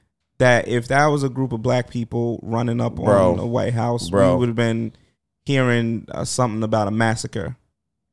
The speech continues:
Speaker 1: and, and not simply them being able to breach in the building with nooses and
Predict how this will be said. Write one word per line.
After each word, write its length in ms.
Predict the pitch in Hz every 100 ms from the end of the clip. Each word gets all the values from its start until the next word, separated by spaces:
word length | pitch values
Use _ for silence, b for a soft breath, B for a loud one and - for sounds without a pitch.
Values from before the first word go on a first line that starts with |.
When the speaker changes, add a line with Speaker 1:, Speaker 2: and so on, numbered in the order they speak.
| _ 107
Speaker 1:
and, 220 | 110 90
and 260 | 95 107
not 340 | 110 104 101 - _ _ _ _ _ _
simply 680 | - 131 117 117 110 107 -
them 440 | - 113 107 107 107 _ _ _ _ _ -
being 240 | 131 120
able 360 | 113 127 120 117
to 160 | 131
breach 540 | 110 104 123 123 - -
in 240 | 127 127 127
the 80 | 120
building 720 | 107 123 123 113 117 113 110
with 200 | 123 135
nooses 920 | 123 127 127 - 127 120 120 123 110
and 320 | 104 110 113